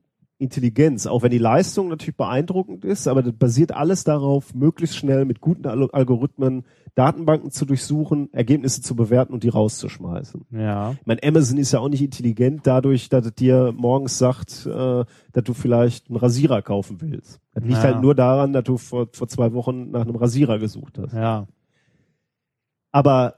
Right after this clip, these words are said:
Speaker 1: es wird die Zeit kommen, wo, wo es ein Gerät gibt, äh, äh,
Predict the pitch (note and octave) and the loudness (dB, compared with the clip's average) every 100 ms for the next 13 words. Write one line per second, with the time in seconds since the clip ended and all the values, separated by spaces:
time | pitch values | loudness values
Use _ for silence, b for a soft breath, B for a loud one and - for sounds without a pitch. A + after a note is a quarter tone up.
0 | _ - A2+ B2+ A3 - F3+ D#3 - - | _ -2 2 2 2 0 2 2 2 0
1 | C3+ F#3+ F#3 C3+ C3+ D3+ - B2 C#3+ C#3+ | 0 -4 -12 -6 -2 0 -2 -4 -4 -4
2 | C#3 B2 A2+ D3+ - D#3+ - - - B2+ | -2 2 2 2 0 -2 -8 -20 -6 -6